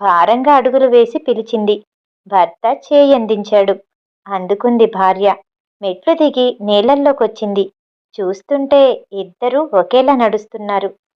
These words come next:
ఒకే నిష్పత్తిలో. అవినాష్ చెయ్యి పట్టుకొని ముందుకు నడుస్తుంటే రీతుకి టెలిస్కోప్తో భూమిని, చంద్రుణ్ణి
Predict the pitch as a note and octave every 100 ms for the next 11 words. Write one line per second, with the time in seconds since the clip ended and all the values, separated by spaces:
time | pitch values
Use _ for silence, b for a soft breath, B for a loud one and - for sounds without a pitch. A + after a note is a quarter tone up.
0 | _ - F#3+ F3+ A#3 A#3+ G#3+ - G#3 G#3
1 | G3+ G3+ - _ _ _ - F#3+ F3+ G#3+
2 | E4 G4 - D4 C#4 C4+ A#3+ A3 A3 G#3
3 | G#3+ G#3 G3 F#3 F3+ C4 B3 A3 A3+ -
4 | G#3+ G#3+ G#3 G3 _ _ _ _ _ _
5 | A3 G#3+ G#3 C#4 C4 A#3+ A#3+ - G#3+ C4
6 | E4+ - E4 D#4+ - B3+ - G3 G#3 G3
7 | A3 C#4 F4+ D4+ A#3 A3+ A3+ G#3+ G#3